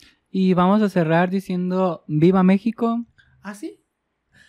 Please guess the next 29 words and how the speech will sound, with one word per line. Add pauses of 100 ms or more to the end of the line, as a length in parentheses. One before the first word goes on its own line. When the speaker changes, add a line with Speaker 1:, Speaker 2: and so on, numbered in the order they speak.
(140)
Speaker 2:
Pues,
Speaker 1:
¿hay
Speaker 2:
yo
la
Speaker 1:
alguna
Speaker 2:
veo
Speaker 1:
otra
Speaker 2:
muy
Speaker 1:
cosilla?
Speaker 2:
muerta,
yo
la
veo
muy
muerta.
Speaker 1:
No,
pero
me
refiero
por
cuestión
del
dieciséis
de
septiembre.
Speaker 2:
Ay,
que
viva
México.